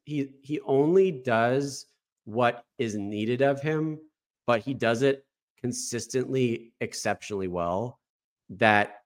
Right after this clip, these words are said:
it's, it's so, it's just, it's amazing that there's a rookie that can do that, where it's just like, you know, seven games in now, you're pretty confident he's gonna go and do the things he needs to do.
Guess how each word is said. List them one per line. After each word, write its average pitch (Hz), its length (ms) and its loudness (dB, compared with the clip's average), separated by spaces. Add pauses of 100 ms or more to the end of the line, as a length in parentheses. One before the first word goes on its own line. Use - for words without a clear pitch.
(160)
it's, - 360 -6 (240)
it's 131 400 -4
so, 123 200 2 (100)
it's 127 200 -4
just, - 320 -4 (460)
it's 156 160 -2
amazing 147 480 6
that 123 300 0
there's 123 200 -2
a 107 80 -2
rookie 101 480 -6
that 92 240 -2
can 90 160 -8
do 90 160 -8
that, 82 260 -6
where 87 180 -4
it's 87 120 -8
just 92 160 -12
like, 90 200 -8
you 101 220 -4
know, 98 640 2 (380)
seven 104 440 2
games 95 320 -2
in 87 160 -4
now, 110 500 0 (480)
you're 104 140 0
pretty 113 300 0
confident 95 520 0
he's 101 320 -4
gonna 98 220 0
go 95 280 0
and 92 160 -6
do 92 160 -2
the 92 120 -6
things 90 280 -6
he - 80 -6
needs 92 200 -2
to 90 100 -8
do. 90 340 0